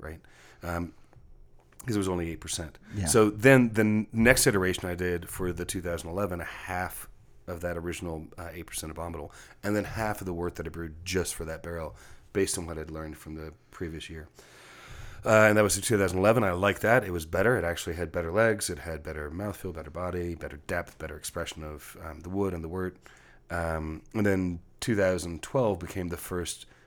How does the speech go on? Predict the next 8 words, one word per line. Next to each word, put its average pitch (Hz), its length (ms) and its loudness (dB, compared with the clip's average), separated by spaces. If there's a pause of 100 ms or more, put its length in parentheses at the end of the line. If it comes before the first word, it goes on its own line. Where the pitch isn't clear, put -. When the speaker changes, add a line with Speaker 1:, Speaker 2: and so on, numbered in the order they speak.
(240)
Speaker 1:
completely 98 520 0
dedicated 82 720 -6 (640)
wort 87 480 -4 (600)
just - 500 -2 (140)
developed 82 500 -4
for 82 600 -6
the 80 120 -12
wood 73 320 -12